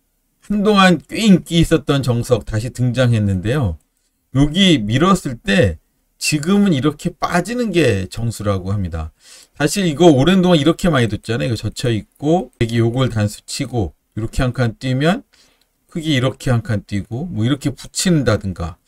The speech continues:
뭐 여러 가지 수단이 있는 이런 정석인데, 오늘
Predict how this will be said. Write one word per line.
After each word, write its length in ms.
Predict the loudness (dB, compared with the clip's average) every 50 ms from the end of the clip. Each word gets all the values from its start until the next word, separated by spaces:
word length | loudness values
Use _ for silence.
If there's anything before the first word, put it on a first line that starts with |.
| _ _
뭐 140 | -2 0 0
여러 180 | 4 6 6 6
가지 240 | 6 4 4 2
수단이 420 | 0 -2 -4 0 2 2 2 4 2
있는 380 | 0 0 0 0 0 -2 -4 -6 _ _ _ _ _ _ _ _ _ _ -4
이런 240 | 2 4 4 4
정석인데, 880 | 4 2 0 0 2 0 0 0 0 -2 0 0 2 4 4 4 2 0 -8 _ _ _ _ _ _ _ _ _ _ _ _ _ _ -2
오늘 440 | 2 4 4 4 4 2 0 -2